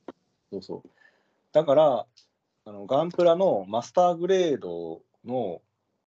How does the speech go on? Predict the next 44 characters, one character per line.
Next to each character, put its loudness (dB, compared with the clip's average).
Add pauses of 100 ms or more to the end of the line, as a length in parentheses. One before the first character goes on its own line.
(240)
ギ -4
ャ -6
ン -14
が -2 (260)
す -14
っ -10 (100)
ご 4
い 0
出 2
る 0
の -6
が -6
遅 -6
く -12
っ -16
て、 -6 (1500)
で、 0 (500)
あ -4
ま 2
り -6
逆 0
に 0
遅 0
か 0
っ -6
た -2
か -4
ら 2
こ -8
そ、 2 (300)
そ -18
の、 -12 (380)
も-、 -6 (340)
ガ 0
ン -8
プ -2
ラ 4
の -4 (840)
制 -8
作 -6
の 0
技 -6
術 -8
が 4